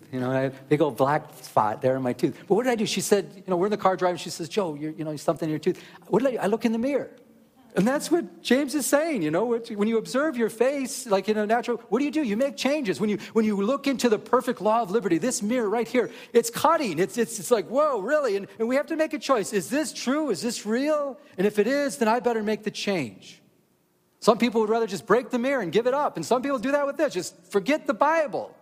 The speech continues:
"I don't like what I see. Forget the Bible." And that's why so many people have come against the Word of God, to disprove this Word, to say, "It's not real. It's old. There's so many different translations," or whatever. It just,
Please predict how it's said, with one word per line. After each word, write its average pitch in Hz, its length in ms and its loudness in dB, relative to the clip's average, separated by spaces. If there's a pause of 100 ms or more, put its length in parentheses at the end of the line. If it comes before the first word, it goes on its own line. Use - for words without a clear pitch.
(160)
"I 165 80 2
don't 262 160 2
like 302 240 0
what 277 80 4
I 277 140 2
see. 320 460 -2
Forget 208 320 -2
the 269 80 -2
Bible." 277 440 2 (140)
And 214 80 0
that's 302 220 0
why 285 220 2 (100)
so 285 240 0
many 311 160 -2
people 269 260 -2
have 247 100 0
come 277 200 2
against 262 340 -2
the 269 80 0
Word 269 200 2
of - 100 -6
God, 285 220 2
to 220 60 -4
disprove 269 640 -2
this 262 220 -2
Word, 269 180 2
to 240 80 -4
say, 240 140 2 (180)
"It's 269 240 0
not 277 340 0
real. 220 280 0
It's 208 160 -4
old. 240 300 0
There's 208 140 -2
so 262 280 0
many 240 260 -2
different 220 460 -2 (240)
translations," 208 840 2
or 165 80 2
whatever. 175 380 0
It 175 100 -6
just, - 220 -6